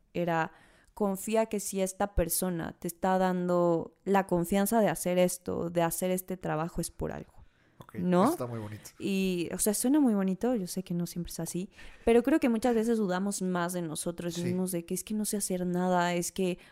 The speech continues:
Speaker 1: a comparación de tal persona estoy empezando, me piden esto y no lo hago bien,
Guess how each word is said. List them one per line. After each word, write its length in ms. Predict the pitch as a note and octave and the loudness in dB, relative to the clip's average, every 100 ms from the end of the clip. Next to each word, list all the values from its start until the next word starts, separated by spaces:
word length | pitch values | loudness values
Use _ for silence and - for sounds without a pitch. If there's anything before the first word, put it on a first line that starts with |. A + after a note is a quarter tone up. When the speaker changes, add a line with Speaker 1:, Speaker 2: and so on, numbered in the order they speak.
| - | -14
Speaker 1:
a 80 | F3+ | -10
comparación 640 | F#3+ F3+ F3 E3+ E3 F#3 | -6 -2 -2 -2 -4 -4
de 80 | F#3 | -4
tal 240 | F3+ F3 E3+ | -4 -4 -2
persona 800 | E3+ E3 G3 G3+ G3 F#3+ F#3 | -4 -2 -4 -2 -2 -2 -2
estoy 260 | F3+ - F3+ | -6 -6 -4
empezando, 840 | E3+ E3+ E3 - F#3+ F#3 F3+ F3+ F3+ - - - | -4 -6 -6 -4 -2 -2 -2 -2 -6 -18 -18 -10
me 120 | F3 | -8
piden 420 | F#3 F#3 F3 F3 | -4 0 0 0
esto 540 | F#3+ G3 - F#3 F3+ F3+ | -2 -4 -8 -4 -2 -2
y 80 | |
no 160 | E3 E3+ | -4 -4
lo 120 | E3+ | -4
hago 240 | E3+ E3+ F3 | -4 -4 -4
bien, 420 | F3 F#3 F#3+ | -2 -2 -2